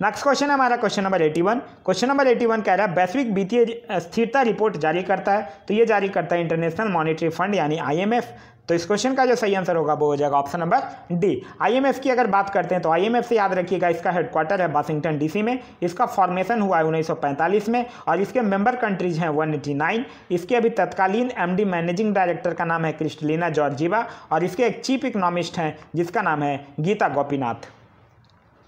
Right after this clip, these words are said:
Next question है question number एटी टू। क्वेश्चन number एटी टू कह रहा है, निम्नलिखित में से कौन share बाजार में अस्टोरिया नहीं है? तो देखिए, share, अ, stack share बाजार का अस्टोरिया नहीं है, तो इस question का जो सही answer होगा वो हो जाएगा option number सी। स्टैक का मतलब, stack एक ऐसा व्यक्ति होता है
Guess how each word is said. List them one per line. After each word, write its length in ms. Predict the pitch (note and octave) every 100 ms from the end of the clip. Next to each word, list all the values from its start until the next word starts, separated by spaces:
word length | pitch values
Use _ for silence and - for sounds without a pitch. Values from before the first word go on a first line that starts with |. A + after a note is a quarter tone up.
| _ - - - _
Next 240 | A3+ A#3+ -
question 300 | C#4 D4 D4
है 60 |
question 260 | C#4+ A#3 A3+
number 200 | G#3 G3
एटी 220 | D#3+ D3+
टू। 160 | D3+ B2
क्वेश्चन 500 | - - - G3 D4+
number 200 | D#4 C#4+
एटी 220 | B3 A#3
टू 100 | B3
कह 140 | G#3+
रहा 100 | G3+
है, 60 | A#3
निम्नलिखित 360 | G3 G3+ B3
में 120 | B3 A3+
से 120 | A#3+
कौन 260 | G#3 G#3+
share 260 | A3+ G#3 G3+
बाजार 320 | F#3+ F3 E3+
में 120 | G3
अस्टोरिया 520 | G#3 - A3 A3 A3 D#3
नहीं 280 | C3 B2
है? 160 | A2+ A2 - -
तो 80 | G3+
देखिए, 400 | A3+ - C#3 - - -
share, 200 | A3 C4+
अ, 320 | A#3 F3 E3+
stack 400 | E3 - C4+ C4+
share 200 | C4 A#3
बाजार 300 | G3+ F#3 F#3
का 100 | F#3
अस्टोरिया 440 | F#3 - E3+ E3+ F3
नहीं 200 | E3+ A3+
है, 120 | A3+
तो 120 | G3
इस 80 | E3
question 300 | F#3+ F3+ A#3
का 100 | A#3
जो 100 | G#3+
सही 180 | G3 F3+
answer 220 | E3 E3+
होगा 160 | E3 D#3
वो 140 | D3+
हो 80 | D3
जाएगा 240 | C#3+ C3+
option 220 | C3+ D#3+
number 180 | D3+ C#3+
सी। 320 | C3+ F3 B2+ - - A#3+
स्टैक 400 | B3 C4+ C4 C4
का 60 |
मतलब, 380 | A3 F#3+ F#3+ E3
stack 340 | D#3+ A3+ A#3+
एक 160 | G#3+ G3
ऐसा 200 | F3+ G#3
व्यक्ति 340 | E3 D#3+ -
होता 260 | A3+ G#3
है 100 | A3+